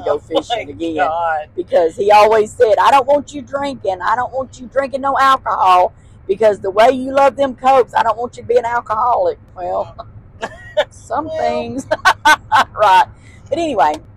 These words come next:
Speaker 1: so that was my experience with the drinking, the first hand of it. And,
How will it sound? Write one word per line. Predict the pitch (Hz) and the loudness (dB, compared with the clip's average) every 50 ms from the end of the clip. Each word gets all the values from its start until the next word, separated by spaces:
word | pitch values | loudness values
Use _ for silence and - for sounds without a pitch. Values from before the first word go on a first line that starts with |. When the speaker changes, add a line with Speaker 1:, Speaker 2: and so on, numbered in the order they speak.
| - - - | -20 -20 -20
Speaker 1:
so | - - - 180 175 170 165 160 - | -10 -6 -2 0 0 0 0 0 0
that | 202 220 247 - | 2 2 2 0
was | 247 254 - - | -2 -6 -8 -6
my | 214 208 208 208 202 196 180 - - - - - | -6 -4 -2 -2 -2 -4 -6 -8 -12 -20 -16 -14
experience | - 185 - - - - 196 190 190 190 190 185 175 - - - | -14 -14 -14 -10 -8 -6 -6 -4 -6 -6 -6 -8 -8 -10 -12 -12
with | 185 170 - | -12 -12 -12
the | - 165 | -14 -16
drinking, | 156 175 175 175 175 170 - - 151 151 151 | -10 -6 -6 -6 -6 -8 -12 -14 -14 -12 -12
the | 147 151 | -12 -6
first | - - 233 226 214 208 - | 0 2 2 2 2 0 -4
hand | - 202 160 160 156 147 147 | -8 -6 -6 -4 -4 -2 0
of | 143 147 147 | 0 0 0
it. | 156 139 139 | -2 -4 -6
And, | 143 143 143 143 | -10 -14 -16 -16